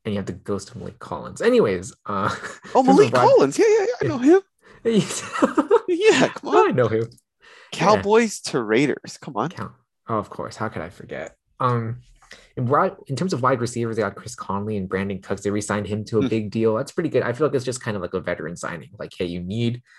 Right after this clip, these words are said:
Speaker 1: you need <laughs> players to play wide receiver.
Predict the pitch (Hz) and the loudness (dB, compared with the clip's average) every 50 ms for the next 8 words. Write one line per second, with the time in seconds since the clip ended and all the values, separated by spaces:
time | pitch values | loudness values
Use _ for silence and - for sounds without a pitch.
0 | - _ _ _ - 98 98 117 123 123 - - - 135 117 170 151 139 123 - | -20 _ _ _ -8 -6 -4 -4 -4 -2 -2 0 0 2 2 2 0 0 -4 -6
1 | - 98 92 - 113 127 - 113 113 127 131 120 117 113 - 123 120 120 123 120 | -8 -8 -2 0 0 0 2 2 0 0 0 -4 -8 -8 -6 -6 -8 -6 -6 -6
2 | 120 120 | -8 -8